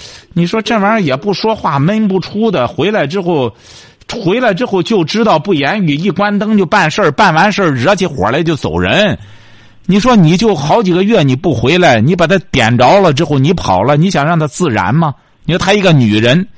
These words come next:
她整天不想还好点儿，你回来之后给她这戳叽戳叽，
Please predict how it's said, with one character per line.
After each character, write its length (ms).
她 80
整 240
天 220
不 120
想 380
还 120
好 280
点 120
儿， 140
你 140
回 180
来 140
之 100
后 140
给 100
她 100
这 200
戳 260
叽 100
戳 200
叽， 360